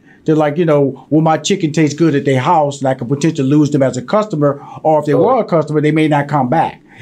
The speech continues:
Speaker 1: Is that,
Speaker 2: Right.
Speaker 1: is that some of the stuff that played into your mind prior to making these changes before covid forced you?
Speaker 2: Yeah, you totally hit it. You know,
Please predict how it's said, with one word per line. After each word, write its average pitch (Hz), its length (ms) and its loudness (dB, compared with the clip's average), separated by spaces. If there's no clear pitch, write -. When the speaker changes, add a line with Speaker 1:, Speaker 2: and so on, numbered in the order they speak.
Speaker 1:
Is 170 120 2
that, 226 160 2
Speaker 2:
Right. 220 100 2
Speaker 1:
is 196 80 -2
that 226 180 0
some 269 140 0
of 262 60 2
the 254 80 0
stuff 247 180 -2
that 208 140 0
played 214 260 2
into 208 240 -2
your 214 140 2
mind 202 320 2
prior 190 320 0
to 190 120 -2
making 185 280 -2
these 190 160 -2
changes 190 400 -4
before 175 340 0
covid 175 380 0
forced 185 420 0
you? 214 240 -2
Speaker 2:
Yeah, 135 160 0
you 165 280 0
totally 160 400 0
hit 160 200 0
it. - 200 -2
You 131 100 0
know, 127 380 0